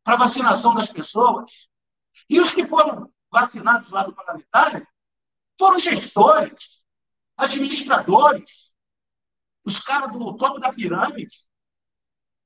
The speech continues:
E, no entanto, tá aí, ó, profissionais da educação, profissionais da saúde,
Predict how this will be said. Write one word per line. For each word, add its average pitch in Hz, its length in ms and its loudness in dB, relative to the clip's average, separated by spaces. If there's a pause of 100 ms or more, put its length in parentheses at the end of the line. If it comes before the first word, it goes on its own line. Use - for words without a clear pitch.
(100)
E, 262 80 6
no 302 60 6
entanto, 311 360 4
tá 370 160 0
aí, 254 200 -2
ó, 165 120 0 (800)
profissionais 226 520 4
da 220 60 -4
educação, 226 760 2 (300)
profissionais 214 840 2
da 196 160 0
saúde, 233 760 4